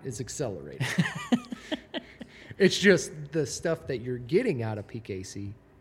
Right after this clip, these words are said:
Speaker 1: is
Speaker 2: is
Speaker 1: n-,
Speaker 2: less.
Speaker 1: is, is less or the
Speaker 2: Surely s-,
Speaker 1: same
Speaker 2: they,
Speaker 1: as?
Speaker 2: surely they will send someone down to the hundred thousand dollar hunt.
Speaker 1: I bet Roger Dale's there himself, I would say.
Speaker 2: I hope so.
Speaker 1: If, if he
Speaker 2: Because we just had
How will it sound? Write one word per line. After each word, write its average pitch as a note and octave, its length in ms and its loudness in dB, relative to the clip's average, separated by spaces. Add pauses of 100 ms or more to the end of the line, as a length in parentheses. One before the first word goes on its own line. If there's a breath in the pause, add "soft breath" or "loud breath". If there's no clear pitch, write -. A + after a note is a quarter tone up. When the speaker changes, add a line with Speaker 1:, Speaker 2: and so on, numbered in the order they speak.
Speaker 1:
is C3+ 140 0
Speaker 2:
is F#3 160 10
Speaker 1:
n-, G#3 120 6
Speaker 2:
less. G#3+ 360 8
Speaker 1:
is, D3 260 2 (460)
is D3 300 0 (460)
less D3+ 420 4
or - 20 -10
the - 60 0
Speaker 2:
Surely B3 480 12
s-, D#3+ 60 10
Speaker 1:
same D3+ 220 4
Speaker 2:
they, F#3 140 12
Speaker 1:
as? F#3 80 6
Speaker 2:
surely G#3+ 400 10
they D3+ 180 8
will C#3+ 140 4
send C#3 320 0
someone D3 500 4
down C3 260 6
to B2 80 0
the A#2+ 120 2
hundred A#2 340 4
thousand G#2+ 320 2
dollar G#2+ 240 2
hunt. G2+ 280 -4 (500 loud breath)
Speaker 1:
I C#3 100 4
bet D3 200 2
Roger C3 300 0
Dale's C3+ 340 0 (1700)
there D#3 220 6
himself, G#2+ 600 -2
I D#2+ 60 -12
would - 140 -14
say. - 400 -18
Speaker 2:
I E3+ 200 12
hope B2 420 8
so. - 400 -8 (300)
Speaker 1:
If, D3 220 2
if - 60 -4
he D3+ 60 6
Speaker 2:
Because D#3+ 340 10
we B3 140 10
just A#3+ 260 6
had C3 500 4